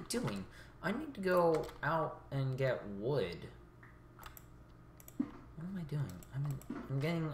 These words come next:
I'm losing it, I'm telling you. Uh, or do I? Do I have fences? No, I need, oh, I do have fences.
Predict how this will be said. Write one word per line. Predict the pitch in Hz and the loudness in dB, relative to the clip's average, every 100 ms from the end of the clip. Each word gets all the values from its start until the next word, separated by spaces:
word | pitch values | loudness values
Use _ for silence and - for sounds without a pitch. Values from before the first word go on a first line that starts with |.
| - | -2
I'm | 127 139 | 2 6
losing | 180 131 95 | 6 4 0
it, | 85 | -6
I'm | 90 95 | -8 -2
telling | 156 123 | 0 0
you. | 95 - - - - - - - - | -4 -8 -12 -14 -14 -16 -16 -16 -4
Uh, | 117 117 117 - | 2 4 4 2
or | 110 107 - 127 | -2 -4 -2 0
do | 110 | 0
I? | 87 82 - - | 0 -4 -8 -8
Do | - | -2
I | 98 95 | 0 0
have | 87 | -2
fences? | - 92 - 92 - - - | -4 -6 -4 -4 -6 -6 -8
No, | 80 - - - | -8 -8 -10 -6
I | 98 95 92 | -4 -4 -4
need, | 92 90 - - | -6 -8 6 12
oh, | 226 - - | 12 12 6
I | |
do | 147 165 | 8 8
have | 135 - | 8 4
fences. | 107 95 | 0 -4